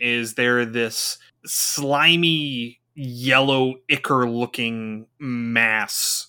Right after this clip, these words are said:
that has all of these tentacles that come off of it and this one great big red eye that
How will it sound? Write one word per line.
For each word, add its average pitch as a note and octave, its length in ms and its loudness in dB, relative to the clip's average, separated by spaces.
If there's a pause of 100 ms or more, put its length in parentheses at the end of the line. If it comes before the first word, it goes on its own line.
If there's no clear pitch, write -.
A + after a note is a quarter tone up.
(120)
that A#2+ 160 -2
has A#2 340 -2
all B2 220 0
of A#2 100 -6
these A2+ 220 -8
tentacles A#2 460 -6
that A2+ 120 -8
come A2+ 160 -6
off G#2 220 -6
of A2 60 -10
it G#2+ 60 -6
and G#2+ 120 -10
this G#2 140 -10
one A#2 340 -10
great C3+ 260 -4
big B2 200 4
red A#2 360 2 (100)
eye G#2+ 540 2
that A2+ 120 -14